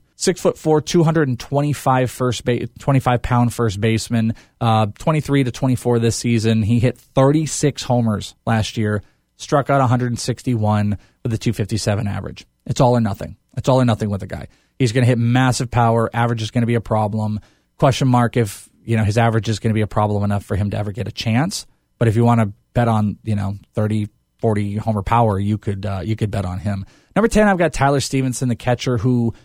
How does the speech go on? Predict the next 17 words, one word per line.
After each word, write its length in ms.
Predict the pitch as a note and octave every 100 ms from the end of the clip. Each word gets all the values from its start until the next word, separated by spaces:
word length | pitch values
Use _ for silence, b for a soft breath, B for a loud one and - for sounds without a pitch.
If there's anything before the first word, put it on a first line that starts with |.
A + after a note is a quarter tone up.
| b b -
in 140 | C#3
two 140 | C#3 E3+
thousand 260 | E3+ D#3+
fifteen, 800 | - D3+ - - D3 C#3 B2 - _ _ -
there 180 | C3
was 160 | D3+ D#3
talk 300 | - F#3+ F#3+
that 120 | C3
he 160 | A#2 D#3+
actually 180 | D#3 A#2+
might 140 | C3
even 100 | B2
be 80 | A2+
the 80 | G#2+
first 380 | - A#2 A#2 B2+
round 200 | A#2 -
pick 380 | - A#2+ -